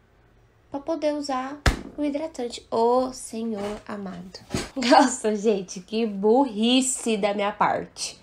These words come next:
Bom, mas bora lá, né? Então, vamos testar. Vamos começar, então, com o B T Marble Hidratante Iluminador. Ó, a tampa, ó. Boa, viu? Pode levar durante a viagem, tá? Porque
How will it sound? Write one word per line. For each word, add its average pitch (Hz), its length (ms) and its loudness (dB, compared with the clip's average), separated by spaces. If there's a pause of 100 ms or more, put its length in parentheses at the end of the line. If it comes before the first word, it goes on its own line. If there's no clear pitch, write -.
(100)
Bom, 247 200 12
mas 226 220 8
bora 233 300 8
lá, 202 300 6
né? 202 360 2 (280)
Então, 196 140 -6
vamos 196 220 0
testar. 247 540 4
Vamos 254 180 0
começar, 220 380 0
então, 196 420 2 (380)
com 226 560 6
o 214 340 2
B 196 160 2
T 196 160 0
Marble 185 960 0 (140)
Hidratante 185 720 -2 (100)
Iluminador. 226 1160 4
Ó, 202 360 10
a 202 120 0
tampa, 233 420 6
ó. - 840 4 (1000)
Boa, 208 460 10
viu? 240 360 -2 (220)
Pode 220 180 6
levar 247 220 8
durante 247 300 4
a - 20 0
viagem, 262 760 6
tá? 240 480 4
Porque 226 800 0